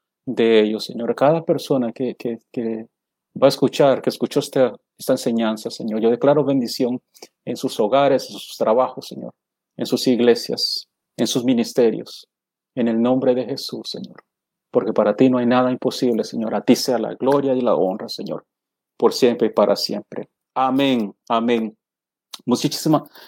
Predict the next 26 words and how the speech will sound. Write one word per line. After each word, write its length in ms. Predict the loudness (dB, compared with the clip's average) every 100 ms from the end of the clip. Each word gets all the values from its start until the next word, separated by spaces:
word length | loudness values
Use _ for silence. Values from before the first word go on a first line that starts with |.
| _ 0
muchísimas 1120 | 4 4 2 0 0 -2 0 2 2 0 0
gracias. 680 | 0 -2 -2 -6 -6 -6 -6
Gracias 460 | 2 2 2 -2 -2
por 360 | -2 0 0
la 60 | -4
oportunidad 500 | 0 0 0 -4 0
de 60 | 0
estar 240 | -2 -4
contigo. 540 | -4 0 2 4 2
Gracias 320 | 2 0 -2 -2
por 120 | -2
la 60 |
oportunidad 580 | -2 -2 -4 -2 -2 -2 -8 _ -20 _ _
de, 340 | -6 0 0 0
de 480 | 0 2 2 -2 -2
tener 320 | 0 2 2
este 340 | 0 -4 -6 -6
momento 680 | -4 0 0 0 -2 -2 -4
para 200 | -2 0
platicar. 640 | 0 -4 -4 0 0 0 -8 _ _ _ _ -4
Eh, 320 | -2 0 -2 -2
va 60 |
a 40 | -2
ser 260 | 2 2
un 680 | 4 2 2 2 -2 -4 -6
gusto, 760 | 0 0 0 -2 0 0 -2